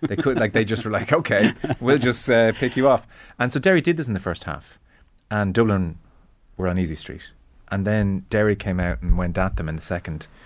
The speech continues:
There is a point now where Dublin are not having an answer to that in-your-face intensity.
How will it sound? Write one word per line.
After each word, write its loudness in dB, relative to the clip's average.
There 0
is 4
a -2
point -2
now 0
where 0
Dublin 2
are 2
not 2
having 0
an -2
answer -2
to -16
that -2
in-your-face -2
intensity. -4